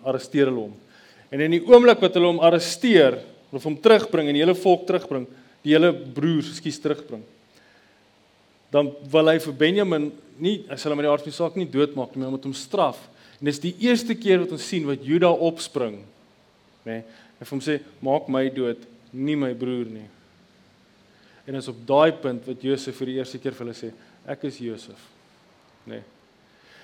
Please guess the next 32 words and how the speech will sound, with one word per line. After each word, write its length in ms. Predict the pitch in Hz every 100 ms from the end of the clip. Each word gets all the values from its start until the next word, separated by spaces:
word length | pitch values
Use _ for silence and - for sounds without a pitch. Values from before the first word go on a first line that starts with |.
| _ _ _ _ _ _ _ _ _
In 140 | 147
my 140 | 160 170
interpretasie, 920 | 208 202 185 170 165 165 160 156 160
en 80 | 151
ek 80 | 143
sê 160 | 170
dit 120 | 170 170
vir 160 | 170
jou 140 | 156 139
oor 80 |
dat 120 | 143 135
ander 200 | 147 160
mense 260 | 151 147
dit 160 | 147 147
ook 160 | 156
interpreteer 640 | 156 139 143 139 135 139 143
so 140 | 143
is, 160 | 131 127
dis 180 | 139 123
die 160 | 151 151
oomblik 420 | 190 196 190 185
wat 160 | 156 131
Josef 400 | 156 151 156 151
op 120 | 127
daai 200 | 135 135
punt 260 | 135 143
agtergekom 560 | 127 131 - 147 123 131
het, 140 | 131
my 140 | 135 131
broer 320 | 131 147 220
se 180 | 226 -
denke, 720 | 113 113 139 143 147 127 110